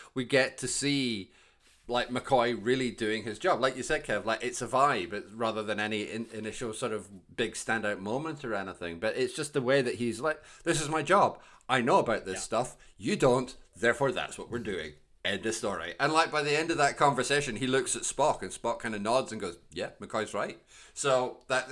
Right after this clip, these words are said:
Speaker 1: it's kind of, it's very unu-, it's very understated, but
Speaker 2: Mm-hmm.
Speaker 1: it's like, you know, yeah, you, you, you gotta do this now.
Speaker 2: One of the things I think that makes T O S such a fundamentally great show,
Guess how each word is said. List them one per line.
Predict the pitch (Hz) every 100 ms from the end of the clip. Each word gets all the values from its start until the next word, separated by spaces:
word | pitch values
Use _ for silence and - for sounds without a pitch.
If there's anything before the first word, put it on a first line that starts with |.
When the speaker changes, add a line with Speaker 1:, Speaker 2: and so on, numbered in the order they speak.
| 147
Speaker 1:
it's | 156
kind | - 160
of, | 143 - - -
it's | 143
very | 143 139 143 131
unu-, | 123 127 143
it's | 127
very | 208 165
understated, | 127 165 151 - 101 - 87 -
but | 123
Speaker 2:
Mm-hmm. | 123
Speaker 1:
it's | 110 -
like, | 147 127 120
you | 151
know, | 90 80 - -
yeah, | 170 135 82 113
you, | 123 107 - -
you, | - 120 113 - -
you | 120
gotta | 170 147
do | 143 214
this | 123 73 -
now. | 82 71 101 - _ _ _ _
Speaker 2:
One | 113 202
of | 226
the | 147
things | 165 151
I | 131
think | 113 143 127
that | -
makes | 107 113 - - -
T | 135 127
O | 98
S | 110 -
such | 104
a | 95
fundamentally | - 104 104 95 92 101 95 78
great | 82 90 -
show, | - 92 98 82 78